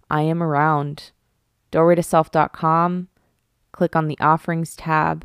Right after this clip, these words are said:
and you will see what awaits you as possibilities and opportunities. I am actually very excited to announce that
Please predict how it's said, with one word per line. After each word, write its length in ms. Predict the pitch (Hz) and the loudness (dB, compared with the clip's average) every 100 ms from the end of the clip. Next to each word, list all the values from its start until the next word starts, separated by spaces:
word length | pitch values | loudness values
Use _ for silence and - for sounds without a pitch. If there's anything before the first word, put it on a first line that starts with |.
| - | -10
and 200 | 151 147 | -8 -6
you 80 | 165 | -6
will 120 | 180 | -6
see 580 | - 180 165 156 170 - _ _ _ | -4 -4 -2 -4 -6 -12 _ _ _
what 220 | 156 - - | -8 -8 -6
awaits 560 | 151 165 196 - - | -2 0 -2 -8 -10
you 420 | 85 80 80 80 - _ _ _ _ | -4 -2 -2 -4 -12 _ _ _ _
as 640 | 160 151 170 180 - - _ | 0 0 -2 -6 -12 -16 _
possibilities 920 | - 175 - 156 170 175 160 170 - | 0 0 -2 -4 0 0 -2 -6 -6
and 120 | 156 | -6
opportunities. 1000 | 160 - 160 - 165 160 151 165 165 - _ _ _ _ _ _ _ _ _ _ _ _ _ _ _ _ _ - | -6 -8 -8 -4 -4 -2 -4 -8 -12 -20 _ _ _ _ _ _ _ _ _ _ _ _ _ _ _ _ _ -4
I 100 | 165 | 0
am 240 | 170 165 - | 2 0 -2
actually 460 | 165 - 175 165 | -4 -4 0 0
very 300 | 175 190 185 | 2 2 2
excited 600 | 180 - 185 180 175 160 | -2 -2 2 2 2 -4
to 120 | - 165 | -6 -4
announce 640 | 156 175 170 - - - | 0 0 -2 -6 -18 -10
that 360 | - 156 151 | 0 2 2